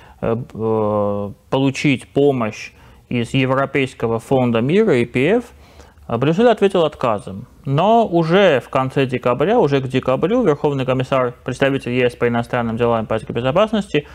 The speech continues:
Жозеп Боррелл изъявил согласие. И Армения фактически уже является бенефициаром этой программы. А, что изменилось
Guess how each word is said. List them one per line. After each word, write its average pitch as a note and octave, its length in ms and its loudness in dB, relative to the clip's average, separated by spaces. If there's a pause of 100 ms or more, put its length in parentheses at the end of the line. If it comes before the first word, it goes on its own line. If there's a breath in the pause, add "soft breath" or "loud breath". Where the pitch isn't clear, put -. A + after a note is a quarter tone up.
(300 loud breath)
Жозеп C3+ 480 2
Боррелл C#3+ 520 2
изъявил D3 360 2
согласие. C#3 800 -2 (560 loud breath)
И C#3+ 420 2
Армения F#3+ 520 0
фактически C#3 800 -2
уже A#2+ 280 0
является A#2+ 560 -2
бенефициаром B2 840 -2
этой A#2 200 -4
программы. A#2 720 -2 (720 soft breath)
А, B2 480 0 (260)
что - 580 -2
изменилось F#3 1080 2